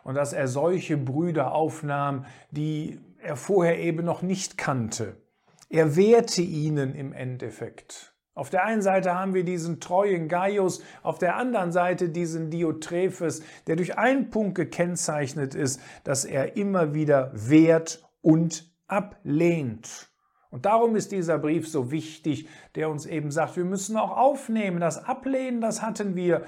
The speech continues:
im zweiten Johannesbrief. Solche, die eine Irrlehre bringen.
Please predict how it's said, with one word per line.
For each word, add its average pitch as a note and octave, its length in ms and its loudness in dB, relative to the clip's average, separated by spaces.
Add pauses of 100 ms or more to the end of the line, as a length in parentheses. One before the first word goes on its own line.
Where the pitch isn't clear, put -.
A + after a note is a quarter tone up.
(120)
im E3+ 140 -4
zweiten F3+ 440 -4
Johannesbrief. D3 880 -2 (220)
Solche, F#3+ 400 2
die E3 140 0
eine E3+ 340 -2
Irrlehre A3+ 640 4
bringen. A#2+ 380 -2